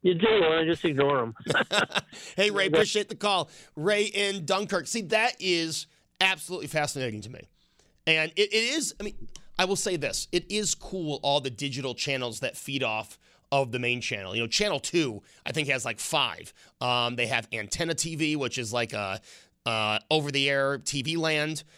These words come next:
Speaker 2: Um, they've got True Crime. They've got a lot of stuff. You've got fifty-one, uh, which is Ion Television, but Court T V, uh, branches off that, and a bunch of other. There, there's a lot of cool stuff that you can find.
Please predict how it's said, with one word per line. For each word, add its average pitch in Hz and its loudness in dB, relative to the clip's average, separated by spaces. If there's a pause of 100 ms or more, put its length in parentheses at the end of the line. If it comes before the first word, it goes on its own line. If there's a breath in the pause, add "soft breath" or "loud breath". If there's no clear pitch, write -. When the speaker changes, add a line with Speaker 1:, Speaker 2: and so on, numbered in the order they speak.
(200 soft breath)
Speaker 2:
Um, 123 0
they've 127 -4
got 123 -2
True - -4
Crime. 156 0 (240 loud breath)
They've 180 -4
got 208 2
a 185 -2
lot 170 0
of 180 -4
stuff. 107 -8
You've 117 -8
got 127 -4
fifty-one, 156 -2 (240 soft breath)
uh, 123 0
which 120 -4
is 107 -6
Ion 139 0
Television, 139 -2 (200 loud breath)
but - -8
Court 135 -4
T - -4
V, 165 0
uh, 151 2
branches 147 -4
off 147 0
that, 147 0
and 151 -4
a 147 -4
bunch 185 -4
of 156 -6
other. 165 -2 (360 loud breath)
There, 233 2
there's 233 0
a 240 -2
lot 247 2
of - -6
cool 202 -4
stuff - 0
that 143 -2
you 151 -2
can 131 -4
find. 143 0